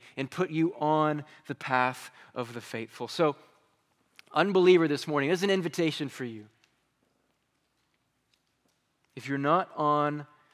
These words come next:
the way of the faithful, you are an enemy of the cross. That's what we hear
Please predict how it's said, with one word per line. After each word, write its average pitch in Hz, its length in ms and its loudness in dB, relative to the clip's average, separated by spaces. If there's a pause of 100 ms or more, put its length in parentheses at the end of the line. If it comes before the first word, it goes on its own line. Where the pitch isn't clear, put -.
(140)
the 135 80 -6
way 135 300 2
of 135 100 0
the 135 80 -6
faithful, 127 540 -6
you 160 220 2
are 180 320 6
an 160 200 -2
enemy 165 360 -2
of 131 180 -2
the 131 80 -10
cross. - 600 -6 (440)
That's - 100 -18
what 165 80 -10
we 143 80 -4
hear 131 340 -4